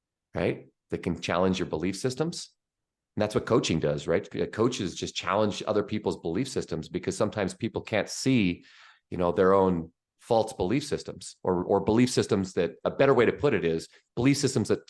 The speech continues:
are not serving you. Because we want to talk about right and wrong a lot of times, but ultimately, sometimes it's so gray that it comes down to, is it serving you? So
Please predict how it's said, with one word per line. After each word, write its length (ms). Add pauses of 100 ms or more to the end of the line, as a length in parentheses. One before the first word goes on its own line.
(240)
are 120
not 180
serving 420
you. 220 (1200)
Because 240
we 80
want 140
to 40
talk 280
about 220
right 220
and 100
wrong 240
a 40
lot 140
of 60
times, 280
but 140
ultimately, 640 (280)
sometimes 460
it's 140
so 160
gray 380
that 120
it 80
comes 200
down 240
to, 280
is 140
it 100
serving 400
you? 140 (800)
So 420